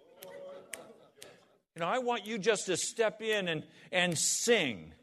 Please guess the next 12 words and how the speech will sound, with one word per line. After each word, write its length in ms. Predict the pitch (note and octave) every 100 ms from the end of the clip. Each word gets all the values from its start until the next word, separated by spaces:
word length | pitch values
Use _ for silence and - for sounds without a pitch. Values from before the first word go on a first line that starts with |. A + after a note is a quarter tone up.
| - -
Make 240 | A3 A#3
it 100 | G3+ D#3+ D3+
roll 480 | G3+ G3 E3 C#3+
like 220 | C#3 D3 C#3+
a 80 |
drum." 480 | A#2+ C3 D#3+ B2 F2 - _ _ - - - - _ - - - _ _ _ _ _ _ _ _ _ _ _ G#3 G#3+ _ G#3+ F#3+ F3+ E3 _ F3 _ _ _ _ _ _ - A3+ - - - - - _ -
What's 200 | B3+ -
gonna 240 | C4 A#3+
happen 400 | A#3+ C4+ C4 A3
in 140 | G#3+ G#3+
our 120 | G#3
body? 460 | A#3 C#4+ C#4+ D3+